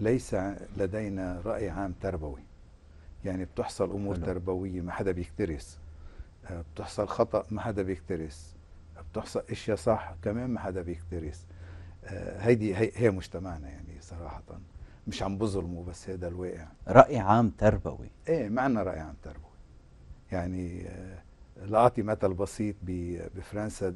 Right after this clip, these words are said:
Speaker 1: أدخلوا بالستينات، أوائل الستينات، مادة اسمها الاقتصاد.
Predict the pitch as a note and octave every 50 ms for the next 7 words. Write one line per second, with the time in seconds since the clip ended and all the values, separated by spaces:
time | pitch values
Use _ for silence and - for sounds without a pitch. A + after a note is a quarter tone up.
0 | - - A2+ - - - F#2+ F#2 F2+ F2 F2 - - - F2+ - - F#2+ F#2+ F#2+
1 | G2 G2 F#2+ F#2 F#2+ G2 G2+ G2 F#2 F2+ E2+ - - - - G2 F2+ F#2+ G2 F#2
2 | - - G2+ G2 F2+ E2+ F#2+ F#2+ F#2 - - F2+ F2 F2 E2+ - - - F2 -
3 | - G2 E2+ D#2